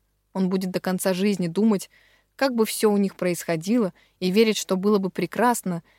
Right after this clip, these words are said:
не так, как с другими женщинами. «Бедный мой Адорин, кто же тебя так кинул?»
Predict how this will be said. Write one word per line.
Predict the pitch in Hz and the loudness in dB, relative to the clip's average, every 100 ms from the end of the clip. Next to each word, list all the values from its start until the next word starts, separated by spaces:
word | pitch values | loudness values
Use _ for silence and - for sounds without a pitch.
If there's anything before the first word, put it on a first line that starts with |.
| - | -6
не | 202 | -4
так, | - 233 | 2 0
как | - 202 | 2 -2
с | 175 | -2
другими | 190 190 208 190 | -2 0 2 2
женщинами. | 180 170 160 - 165 170 _ _ _ _ _ _ _ _ - | -2 -4 -6 -8 -10 -12 _ _ _ _ _ _ _ _ -12
«Бедный | 196 262 240 | -4 -2 -2
мой | 180 180 170 | -2 -2 -2
Адорин, | 160 165 160 160 170 _ _ _ | -2 -2 -4 -8 -14 _ _ _
кто | - 294 | -2 -2
же | 247 | -2
тебя | 190 233 | -4 -4
так | 233 - | -6 -10
кинул?» | - 175 160 165 | -6 -4 -6 -10